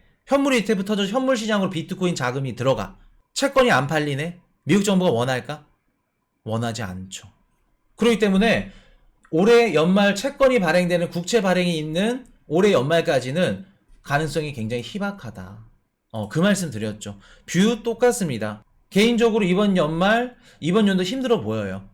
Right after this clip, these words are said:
그럼 만약에 지금 블룸버그에서 내년 일월 달에 승인될 가능성이 팔십 프로, 구십 프로까지 보죠. 만약에 내년 일월 달에 될 가능성은 존재할 수 있겠죠. 왜?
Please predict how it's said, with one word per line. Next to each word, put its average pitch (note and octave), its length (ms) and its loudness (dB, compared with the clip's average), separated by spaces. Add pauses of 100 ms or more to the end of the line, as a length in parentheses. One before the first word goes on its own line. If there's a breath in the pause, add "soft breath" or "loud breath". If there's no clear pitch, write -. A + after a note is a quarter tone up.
(260)
그럼 C4+ 180 2
만약에 F#3 540 2
지금 G#3 200 -2
블룸버그에서 F3 1300 2 (380 soft breath)
내년 F#3 340 2
일월 B3+ 360 4
달에 B2 440 0 (320)
승인될 A#3+ 540 2
가능성이 C#3+ 840 -4 (200)
팔십 C4 340 -4
프로, E3+ 220 -4
구십 G3+ 280 -4
프로까지 F3 400 -2
보죠. G#2+ 360 -10 (480)
만약에 A3 400 2
내년 F#3 260 4
일월 C4+ 300 0
달에 G#3+ 480 2
될 F3 180 2
가능성은 E3 560 -2
존재할 G3 360 2
수 E3+ 140 -8
있겠죠. A#2+ 420 -4
왜? A#2+ 300 0